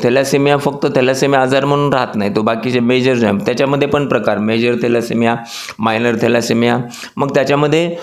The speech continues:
तो इतर गोष्टींना पण इन्व्हॉल्व करतो, असंख्य जॉईंटला इन्व्हॉल्व करतो, जॉईंट कायमचे डॅमेज होतात. मग अशा ठिकाणी काय? ओके, त्याच्यानंतरचा पुढचा प्रकार आहे मल्टिपल डिसॅबिलिटी म्हणजे बहुविकलांग,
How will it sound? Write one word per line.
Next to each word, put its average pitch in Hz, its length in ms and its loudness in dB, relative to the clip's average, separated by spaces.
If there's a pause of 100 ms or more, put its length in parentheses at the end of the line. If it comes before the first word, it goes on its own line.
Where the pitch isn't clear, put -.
(200)
तो 156 120 2
इतर 143 300 2
गोष्टींना 147 520 0
पण 135 200 -2
इन्व्हॉल्व 113 360 0
करतो, 107 500 2
असंख्य 135 360 2
जॉईंटला 131 420 2
इन्व्हॉल्व 110 340 0
करतो, 110 400 2
जॉईंट 120 360 2
कायमचे 131 480 0
डॅमेज 107 400 0
होतात. 107 360 0
मग 131 200 -2
अशा 131 280 -2
ठिकाणी 143 420 0
काय? 104 320 -4 (840)
ओके, - 260 0 (220)
त्याच्यानंतरचा 147 640 0
पुढचा 135 320 0
प्रकार 131 320 2
आहे 127 160 2
मल्टिपल 131 880 0
डिसॅबिलिटी 107 520 0
म्हणजे 127 240 2
बहुविकलांग, 120 1080 0